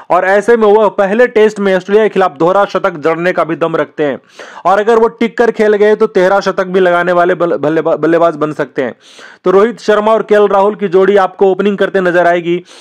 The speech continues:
और ये जोड़ी ऑस्ट्रेलिया के लिए काल भी बन सकती है। अगर ये दोनों टिक गए तो दोनों के पास टी ट्वेंटी का भी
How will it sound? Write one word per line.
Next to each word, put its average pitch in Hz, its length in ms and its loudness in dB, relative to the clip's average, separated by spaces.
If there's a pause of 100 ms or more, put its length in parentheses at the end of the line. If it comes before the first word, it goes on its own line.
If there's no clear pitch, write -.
(180)
और 165 160 0
ये 233 160 4
जोड़ी 202 280 2
ऑस्ट्रेलिया 185 400 0
के 185 100 -6
लिए 175 140 0
काल 175 360 -2
भी 165 140 -2
बन 160 180 -2
सकती 143 380 -4
है। 113 240 -4 (320)
अगर 185 240 0
ये 214 120 4
दोनों 202 240 2
टिक 196 260 -4
गए 220 240 2
तो 208 140 0
दोनों 190 300 0
के 190 80 0
पास 185 440 -2
टी 202 120 0
ट्वेंटी 196 320 0
का 190 120 2
भी 196 300 0